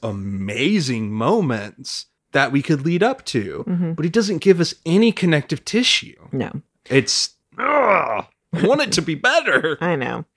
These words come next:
Speaker 2: The name Elijah is a biblical reference. Elijah was prophesied to return to earth to pave the way for the coming of the Son of David, a savior.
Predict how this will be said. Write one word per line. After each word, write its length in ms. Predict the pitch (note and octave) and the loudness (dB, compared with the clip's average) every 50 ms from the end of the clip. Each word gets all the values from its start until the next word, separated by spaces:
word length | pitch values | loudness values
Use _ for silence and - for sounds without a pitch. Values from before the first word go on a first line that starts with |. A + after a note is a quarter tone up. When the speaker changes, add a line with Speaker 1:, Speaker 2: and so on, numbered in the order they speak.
| _ _ - | _ _ -6
Speaker 2:
The 120 | - F#3 G#3 | -2 0 2
name 160 | G#3+ G#3+ A3 | 4 4 4
Elijah 360 | A3+ A#3 G3 E3 E3 F3 F#3 G3 | 4 4 4 4 4 4 4 2
is 120 | C4 C4+ | 2 2
a 60 | - C#4 | 0 -2
biblical 480 | A#3+ - E3 - - D#3+ - D#3 D#3+ | 0 0 0 0 0 -2 0 0 2
reference. 500 | D#3 C3+ D3 - - F3 A3+ C#4 C#4 - | 2 2 0 0 0 0 0 0 0 0
Elijah 320 | - E3+ E3+ D#3+ D#3+ E3+ E3+ | 0 2 4 4 2 2 2
was 160 | D#3 D#3 - | 0 0 -2
prophesied 800 | _ - - D#4+ E4+ - D#4+ - - A#3+ G#3+ G#3 G3+ G#3+ G#3+ | _ -2 0 0 0 0 -2 -2 2 2 4 4 4 2 0
to 100 | - - | -2 -2
return 300 | F#3+ F#3 - - G#3+ A3 | -2 -2 0 2 2 2
to 120 | C4 - - | 2 2 2
earth 220 | - E3 E3 - - | 2 2 2 0 -2
to 80 | - E3+ | -8 -6
pave 280 | - - F3+ E3 E3 | -4 -2 0 0 0
the 80 | E3+ F#3 | 0 2
way 160 | E3+ D3+ D3 | 2 2 0
for 140 | D#3+ - D#3+ | 0 -2 -4
the 60 | E3 | -4
coming 260 | - - D3+ C#3+ C#3 - | -2 -2 -2 -2 -2 -4
of 140 | - - | -4 -4
the 80 | - D3 | -6 -6
Son 240 | - - - - B2 | -4 -4 -2 -2 -2
of 100 | C3+ - | -4 -2
David, 300 | - C#3 C#3+ - C3+ - | -2 -2 -2 -2 -2 -2
a 100 | - - | -2 -2
savior. 460 | - - - - - - - - - | -2 -2 -2 -2 -2 -2 -2 -4 -4